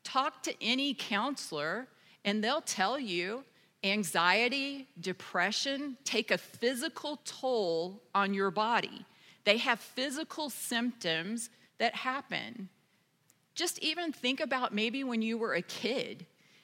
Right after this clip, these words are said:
and you disobeyed your parents, and then you started feeling convicted that what you did was wrong, and you feel like you might throw up,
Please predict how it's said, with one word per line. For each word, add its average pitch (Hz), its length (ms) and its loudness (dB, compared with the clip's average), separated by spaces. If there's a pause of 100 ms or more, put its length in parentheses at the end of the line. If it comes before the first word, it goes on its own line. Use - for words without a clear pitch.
(140)
and 208 160 2
you 226 100 4
disobeyed 208 760 2
your 196 120 0
parents, - 920 -2 (600)
and 208 160 0
then 240 140 2
you 233 100 2
started 190 460 -2
feeling 185 800 -2 (160)
convicted 185 760 -2
that 160 120 0
what 170 200 -2
you 196 140 -2
did 175 240 -2
was 156 300 -4
wrong, 170 600 -4 (260)
and 190 160 2
you 196 100 2
feel 208 260 0
like 202 260 2
you 190 80 2
might 175 280 2
throw 175 360 0
up, - 400 -2